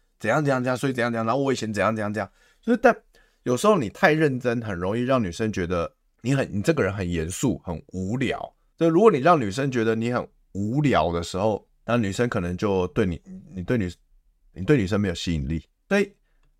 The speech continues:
阿法的心态就是说，我，我不会对于女生的每个反应或每个问题感到很认真，我会很放轻松，我会很放松，我很自在，我会，我会想要好，好玩，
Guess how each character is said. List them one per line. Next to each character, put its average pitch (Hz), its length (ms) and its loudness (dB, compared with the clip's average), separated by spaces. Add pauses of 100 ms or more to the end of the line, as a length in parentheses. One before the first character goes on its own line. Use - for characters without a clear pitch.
(600)
阿 240 260 8
法 143 240 2
的 110 160 -2
心 143 260 -2
态 139 300 2
就 135 140 -4
是 127 80 -4
说， 135 180 2
我， 107 400 0
我 113 400 2 (400)
不 147 160 -4
会 190 160 4
对 160 260 2
于 127 100 2
女 120 200 -2
生 156 220 2
的 151 60 2
每 113 180 -2
个 92 120 -4
反 101 320 0
应 117 140 -2
或 135 80 -2
每 101 240 -2
个 95 260 -2 (280)
问 165 320 6
题 87 340 -6
感 90 200 0
到 135 160 4
很 90 280 -4
认 123 260 2
真， 92 300 -6 (360)
我 107 140 -4
会 160 140 4
很 101 80 -6
放 131 260 -2
轻 117 220 -6
松， 104 320 0
我 107 120 0
会 147 80 2
很 113 60 -6
放 135 220 0
松， 120 260 0
我 113 80 0
很 104 120 -4
自 127 200 -10
在， 120 300 4 (140)
我 123 160 0
会， 143 160 0
我 110 100 -4
会 131 500 0
想 101 220 0
要 117 160 2
好， - 340 -12
好 95 220 4
玩， 90 320 4